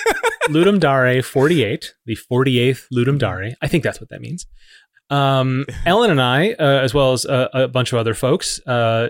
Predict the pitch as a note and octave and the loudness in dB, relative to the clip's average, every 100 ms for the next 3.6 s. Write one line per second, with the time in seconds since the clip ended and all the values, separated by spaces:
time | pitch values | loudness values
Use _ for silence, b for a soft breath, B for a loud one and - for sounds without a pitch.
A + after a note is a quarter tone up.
0 | B2+ B2 A2+ A#2 A2 B2 - B2 - - | -6 -10 -10 -8 -8 -10 -8 -6 -4 -2
1 | G3+ B3 E3+ G#2 G2+ - - - G#3+ D#3+ | 0 2 2 0 -2 -6 -8 -2 -2 -2
2 | G#2+ _ _ _ _ _ _ - A2+ A2+ | -8 _ _ _ _ _ _ -6 -4 -6
3 | A#2+ D3 G3 A2+ G2+ | -6 -4 -2 -2 -4